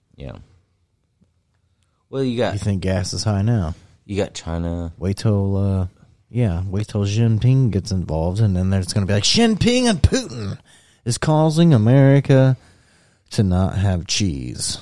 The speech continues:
Speaker 1: Right.
Speaker 2: What about Wisconsin? Doesn't matter. Wisconsin's off the map.
Speaker 1: Well, you got, you got China, Russia, India, and, uh,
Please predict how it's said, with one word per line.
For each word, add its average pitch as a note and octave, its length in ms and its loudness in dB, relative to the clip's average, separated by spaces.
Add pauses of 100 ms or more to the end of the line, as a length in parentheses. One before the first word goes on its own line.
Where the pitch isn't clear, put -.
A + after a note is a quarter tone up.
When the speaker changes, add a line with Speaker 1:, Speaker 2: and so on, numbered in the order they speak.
(520)
Speaker 1:
Right. D#2+ 320 -8 (180)
Speaker 2:
What C3 120 0
about D3 220 0
Wisconsin? C#3+ 800 -4 (760)
Doesn't G#2+ 460 0
matter. G2 560 -2 (840)
Wisconsin's G#2 640 0
off - 260 -4
the G#2+ 100 0
map. - 420 -6 (1300)
Speaker 1:
Well, F#2+ 140 -4
you F#2 140 -4
got, F2 340 -4 (320)
you F#2+ 140 -10
got E2+ 300 -6 (140)
China, F2+ 640 -8 (1400)
Russia, D#2 720 -10 (420)
India, F2 680 -6 (460)
and, D2 460 -12
uh, C2+ 300 -14